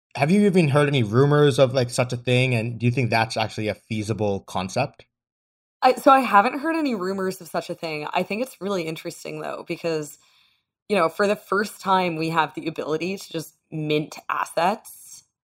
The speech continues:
Speaker 2: right? Like, in this, in this new sort of way where you can, um,
Speaker 1: And all
Speaker 2: you
Speaker 1: these
Speaker 2: know
Speaker 1: different sovereign nations in opec can coordinate to do that.
Speaker 2: Yeah, exactly, exactly. And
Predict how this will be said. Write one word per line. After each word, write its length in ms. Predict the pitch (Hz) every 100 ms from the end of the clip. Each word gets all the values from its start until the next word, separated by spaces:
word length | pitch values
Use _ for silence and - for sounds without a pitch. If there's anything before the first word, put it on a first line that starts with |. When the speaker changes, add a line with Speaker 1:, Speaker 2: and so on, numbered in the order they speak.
| -
Speaker 2:
right? 360 | 196 208 220 -
Like, 220 | 165 160
in 160 | 160 170
this, 280 | 160 - -
in 140 | 170
this 240 | 160 156 160
new 240 | 156 151
sort 240 | 156 160 156
of 140 | -
way 260 | - - 160
where 440 | 160 156 147 143 - - - _
you 140 | 165
can, 480 | 156 160 151 147 143 -
um, 540 | 160 151 147 95 - 175 _ _ _ _ -
Speaker 1:
And 80 | 160
all 100 | 175
Speaker 2:
you 60 |
Speaker 1:
these 80 | 160
Speaker 2:
know 40 |
Speaker 1:
different 220 | 165 160 131
sovereign 440 | 160 151 147 127
nations 480 | 131 139 131 113 -
in 140 | 143 156
opec 340 | 127 120 113
can 140 | - 101
coordinate 560 | - 160 143 104 95
to 80 | -
do 180 | 90 82
that. 220 | 82 - _
Speaker 2:
Yeah, 360 | 214 285 226 170
exactly, 720 | 214 208 226 226 - 185 160 -
exactly. 680 | 196 165 196 185 180 160 151 -
And 280 | 202 190